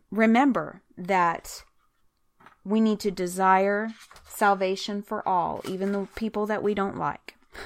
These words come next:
<laughs> Um, okay, so this finishes up the book of Jonah, and I want to read, I always say that when I, we finish up a book, I will read from my Bi-, the Basic Bible Pocket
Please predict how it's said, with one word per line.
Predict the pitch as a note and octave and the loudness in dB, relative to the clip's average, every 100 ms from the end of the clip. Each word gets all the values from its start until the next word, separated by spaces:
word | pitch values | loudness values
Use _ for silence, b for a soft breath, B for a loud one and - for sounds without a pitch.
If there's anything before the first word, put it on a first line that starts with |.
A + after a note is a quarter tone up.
| - - | -14 -6
<laughs> | G#3+ B B B B - | -6 B B B B 8
Um, | G#3 F#3+ | 8 10
okay, | G#3+ A#3 F3 | 4 2 0
so | F3 - G3+ F#3+ | 0 0 0 2
this | G3 B3 | 0 -2
finishes | - B3+ B3+ A3 G3 | 0 0 0 -2 0
up | - G#3 | 2 2
the | G3+ G3+ | 0 -6
book | G3 G#3 G#3+ - | 0 0 -2 -6
of | F3+ | -8
Jonah, | F3 G#3 G3+ E3+ G#3 D4+ B B B B | 0 2 2 2 -2 -6 B B B B
and | G3 | 2
I | F#3+ | 4
want | F#3 G#3 A3+ - | 4 4 2 0
to | - A3+ | -4 -2
read, | G#3 A3+ A3 | 2 2 4
I | F#3+ F3 | 4 8
always | G#3 A#3 A#3 | 6 6 4
say | - G#3+ B3 | 0 -2 0
that | G#3+ - | 0 -4
when | G3 F#3+ | -4 -2
I, | F3 | -4
we | F#3 G3 | -4 -8
finish | F3+ G3+ G3+ G3+ | -6 -4 -2 -2
up | F#3 | -4
a | E3+ | -4
book, | F3+ G3 A#3+ - | 0 2 0 0
I | F3+ F3+ | 0 0
will | F3 F3 | -2 -2
read | F3+ F#3 F#3 F#3 | -4 -4 -4 -6
from | F#3+ F3 | -6 -4
my | E3 D#3+ | -2 -4
Bi-, | - F3 F#3+ G#3 _ _ _ | -4 -2 -2 -4 _ _ _
the | F#3 E3+ D#3 E3 F#3 | 0 2 2 0 0
Basic | G#3+ C4+ C#4+ - | -2 -2 -6 -4
Bible | G#3+ G#3+ A3+ | -2 -2 -2
Pocket | - - G3+ - | -4 -2 -2 -6